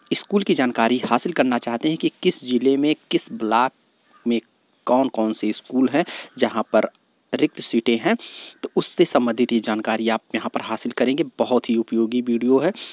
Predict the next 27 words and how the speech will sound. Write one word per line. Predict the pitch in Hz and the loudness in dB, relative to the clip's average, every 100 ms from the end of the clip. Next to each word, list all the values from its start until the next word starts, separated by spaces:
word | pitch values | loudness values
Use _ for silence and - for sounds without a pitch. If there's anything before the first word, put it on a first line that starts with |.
| - - - | -16 -6 -4
जिसे | - 113 - | 0 0 2
आप | 113 113 | 0 2
देख | 117 110 | 0 0
सकते | - 123 135 | -2 -8 -6
हैं, | 143 131 | -6 -6
जान | 117 110 | -6 -6
सकते | - - - | -10 -14 -10
हैं। | 139 208 143 | -8 -8 -4
मेन | 156 185 185 - | -2 -2 -4 -8
होम | 131 147 - | -6 -6 4
पेज | 123 - | 4 6
पर | 117 | 2
आएंगे। | 113 113 131 | 2 2 0
होम | 180 - 139 | -2 -2 -2
पेज | - 156 - | 0 -2 -2
पर | - 160 - | -4 -4 -2
आने | 123 147 | -4 -4
के | 147 | -4
बाद | 135 147 | 0 4
आप | 139 - 135 | 4 2 -2
यहां | 123 143 | -2 -2
पर | - | 0
लॉगिन | 135 113 120 135 | 4 6 6 4
आपको | 139 - 127 | 2 2 0
नहीं | 120 | 0
करना | 135 135 143 | 0 0 2
है। | 151 | 0